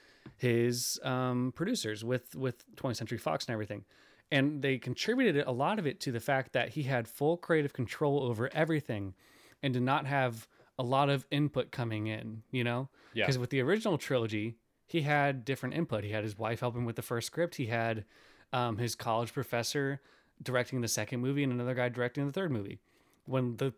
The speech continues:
Speaker 1: prequels came around, Lucas helmed all three movies. So,
Speaker 2: Mm-hmm.
Speaker 1: like I said earlier, I don't think he's a good director. And I think you can see a lot of that in how the first three movies are done, because it's like the actors just don't give off a good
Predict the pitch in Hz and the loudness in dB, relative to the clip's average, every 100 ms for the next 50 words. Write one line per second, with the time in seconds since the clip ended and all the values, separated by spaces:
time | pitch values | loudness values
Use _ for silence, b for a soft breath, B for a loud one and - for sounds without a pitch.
0 | _ - 208 302 240 - 131 113 110 127 | _ -4 -2 -2 -4 0 2 2 0 0
1 | 123 151 170 170 - 151 151 147 139 139 | 2 2 2 -2 -2 0 2 2 0 0
2 | 143 - 147 123 156 120 - 107 - b | 0 0 -2 0 0 -2 -6 -10 -12 b
3 | b b b b b _ _ - 156 147 | b b b b b _ _ 4 6 6
4 | 127 160 160 143 131 190 220 175 127 - | 4 4 4 4 2 4 4 6 4 2
5 | 165 202 190 170 135 117 120 123 185 - | -4 -2 0 0 0 -2 -2 -2 -4 -4
6 | 101 - 123 139 175 156 127 107 156 117 | -8 -4 0 2 4 2 2 0 0 2
7 | 127 185 127 104 101 - b b b 151 | 2 0 2 2 0 -6 b b b 2
8 | 160 151 139 139 127 127 131 120 135 127 | 4 4 4 4 4 2 -4 -4 -2 -2
9 | - 131 120 120 117 110 110 175 180 101 | -2 -4 -2 0 -2 -2 -2 -2 -2 -4
10 | 117 135 131 151 131 - b b b b | -2 0 0 0 0 -2 b b b b
11 | b _ 196 131 - 151 180 185 160 135 | b _ -10 -6 0 2 2 4 2 4
12 | 143 - 160 151 151 135 139 143 143 131 | 0 0 0 2 0 -2 2 2 2 -2
13 | 113 143 135 | -2 0 0